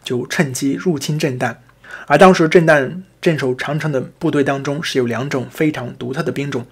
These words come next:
一种是数量众多的自动陶土兵勇军团，另一种则是一种非常罕见的独角食人魔部队。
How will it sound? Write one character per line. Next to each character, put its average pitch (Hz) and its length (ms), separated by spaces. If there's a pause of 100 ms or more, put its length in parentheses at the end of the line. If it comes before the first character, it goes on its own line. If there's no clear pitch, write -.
(240)
一 214 80
种 147 160
是 135 160
数 - 140
量 131 180
众 143 180
多 135 140
的 131 100
自 143 200
动 131 160
陶 127 200
土 135 140
兵 147 220
勇 127 160 (120)
军 170 160
团， 131 280 (500)
另 202 160
一 165 100
种 131 200
则 127 100
是 127 220
一 131 100
种 123 340
非 151 140
常 123 180
罕 120 320
见 139 220
的 120 140
独 139 240
角 147 180
食 - 160
人 139 80
魔 117 160
部 147 100
队。 120 220